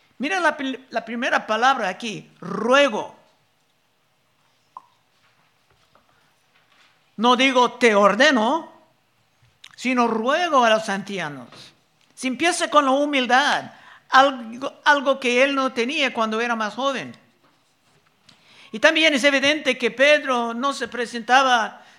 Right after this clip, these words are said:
a sí mismo como gran príncipe de toda la iglesia, no,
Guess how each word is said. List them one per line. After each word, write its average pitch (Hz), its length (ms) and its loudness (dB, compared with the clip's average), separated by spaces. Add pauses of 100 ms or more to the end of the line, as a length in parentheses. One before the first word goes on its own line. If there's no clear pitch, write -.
a 190 80 -12
sí 214 160 -6
mismo 254 420 -2
como 233 220 -2
gran 226 380 -6
príncipe 254 640 -4
de 208 100 -8
toda 214 280 -4
la 180 120 -2
iglesia, 233 640 -6 (1080)
no, 294 340 2